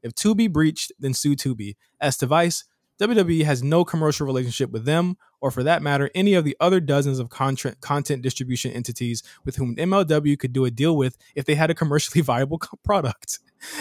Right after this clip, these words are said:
If they put a show on Vice, if my memory serves me correctly, after one of the Dark Side shows and lost most of the audience,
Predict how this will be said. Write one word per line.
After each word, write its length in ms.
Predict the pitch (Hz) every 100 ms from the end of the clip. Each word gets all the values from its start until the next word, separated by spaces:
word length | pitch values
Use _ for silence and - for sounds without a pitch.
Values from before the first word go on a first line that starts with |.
| 247
If 160 | 156 -
they 100 | 165
put 220 | 175 214
a 40 |
show 220 | - 190 190
on 140 | 185
Vice, 360 | 151 135 147 -
if 160 | 147
my 140 | 160 240
memory 300 | 190 151 135
serves 240 | 135 131
me 100 | 127
correctly, 500 | - 151 - 139 135
after 300 | 117 123 123
one 200 | 143 180
of 120 | 160
the 80 | 139
Dark 220 | 135 135
Side 320 | - 127 123
shows 400 | - 117 110 113
and 180 | - 123
lost 240 | 135 135 120
most 260 | 139 151
of 120 | 139
the 80 | 127
audience, 540 | 175 175 117 117 -